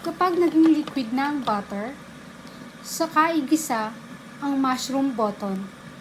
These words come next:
Igisa ito sa loob ng one to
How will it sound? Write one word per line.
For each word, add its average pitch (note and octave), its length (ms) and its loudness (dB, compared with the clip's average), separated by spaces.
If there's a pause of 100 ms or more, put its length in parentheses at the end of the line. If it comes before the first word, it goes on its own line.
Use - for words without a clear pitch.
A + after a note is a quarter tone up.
(1160)
Igisa C#4 400 0
ito D#4+ 320 2
sa D4+ 160 -2
loob C4 160 0
ng B3 320 -4
one C#4+ 320 2
to D4 80 -4